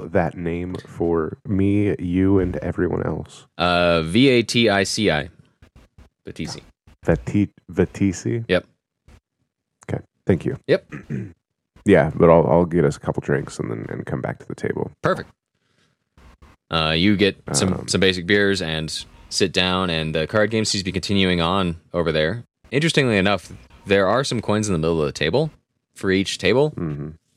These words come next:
Speaker 2: but nobody seems to be betting or pulling the coins back or winning. But there are exchange of cards laid down, and, and people pick up cards, and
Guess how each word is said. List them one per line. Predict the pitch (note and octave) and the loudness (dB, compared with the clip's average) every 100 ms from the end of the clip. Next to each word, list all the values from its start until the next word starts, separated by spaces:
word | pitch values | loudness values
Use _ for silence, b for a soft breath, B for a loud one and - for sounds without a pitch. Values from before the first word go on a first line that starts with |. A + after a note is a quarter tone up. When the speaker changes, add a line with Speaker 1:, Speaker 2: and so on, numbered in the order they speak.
| _ _ _ _ - | _ _ _ _ -10
Speaker 2:
but | G#2+ A2+ A#2 A2+ A#2 A2+ - - - - - _ _ - | -4 -2 -2 0 0 -2 -6 -20 -20 -20 -20 _ _ -12
nobody | F#2+ F#3 | -6 -4
seems | - C#3+ | -4 -6
to | - | -4
be | |
betting | G2 D#2+ G2 C#2+ B1 _ _ _ _ _ _ _ _ _ - | -4 0 0 0 -6 _ _ _ _ _ _ _ _ _ -6
or | F#2 | -4
pulling | - G#2 A2 G#2 | -2 0 0 0
the | F2+ | -2
coins | - - F2 E2 | -4 -4 -4 -4
back | - C#2+ D2 - _ _ _ _ _ _ _ - | -2 -2 -4 -8 _ _ _ _ _ _ _ -8
or | D#2 | -6
winning. | D2+ D#2+ D#2+ C#2 - _ _ _ _ - - _ _ | -4 -4 -4 -8 -16 _ _ _ _ -20 -20 _ _
But | F#2 | 0
there | F#2+ B2 | 4 4
are | D3+ | 4
exchange | G#2 - F#2+ | 2 0 -2
of | E2 | -2
cards | - D2+ F2+ - - _ | -4 -4 -2 -6 -10 _
laid | F#2 F2 | 0 2
down, | E2 F#2 B2 - - _ _ - | 2 -2 -6 -12 -20 _ _ -12
and, | D2+ C#2+ C#2+ - - | -10 -10 -12 -16 -16
and | D#2 C#2 C#2+ - _ _ | -14 -12 -14 -18 _ _
people | D#2 | -6
pick | C#2+ D#2+ | -6 -8
up | - | -6
cards, | C#2+ C#2+ G2 | -6 -6 -8
and | C2 C2 | -12 -14